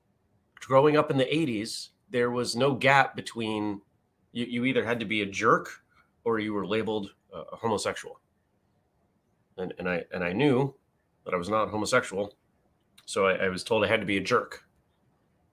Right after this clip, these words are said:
And then as I got older, I realized, oh, there's all these, all these, uh, shades of gray in between. I can be a nice guy and, and still, you know,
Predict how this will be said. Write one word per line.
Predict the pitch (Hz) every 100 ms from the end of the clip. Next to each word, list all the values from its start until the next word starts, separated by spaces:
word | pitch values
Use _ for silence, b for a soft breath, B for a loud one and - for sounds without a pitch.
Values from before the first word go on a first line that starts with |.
| _ _ -
And | 160
then | 269
as | 208
I | 156
got | 143 156
older, | 220 165
I | 123
realized, | 123 123 135 427
oh, | 101
there's | 120 123
all | 143
these, | 147 147 - -
all | 123 143
these, | 135 - -
uh, | 131
shades | 131 160 156
of | 139
gray | 135 160
in | 92
between. | 98 - 139 82
I | 117
can | - 113
be | 113
a |
nice | 92 104 160 147
guy | - 151 117 104
and, | 101 104 101 _ _ _
and | 101
still, | 98 - 113 110 - _ _
you | 101
know, | 90